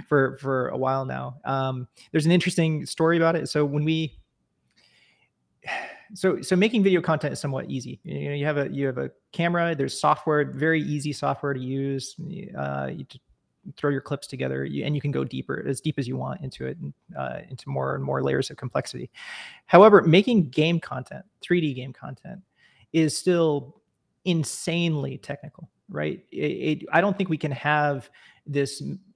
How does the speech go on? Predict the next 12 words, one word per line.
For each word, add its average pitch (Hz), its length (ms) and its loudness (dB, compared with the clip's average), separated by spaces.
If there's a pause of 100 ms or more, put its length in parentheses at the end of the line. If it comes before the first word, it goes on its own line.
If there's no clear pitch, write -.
(120)
mass, 147 800 -4 (520)
uh, 135 440 -2 (280)
creator 147 680 0
economy 135 720 -4 (340)
of 131 380 -2
virtual 147 320 0
experiences 131 1000 -6 (340)
if, 135 280 0 (560)
uh, 123 520 -2 (800)
creators 156 720 4 (340)
aren't 156 260 2
more, 139 600 0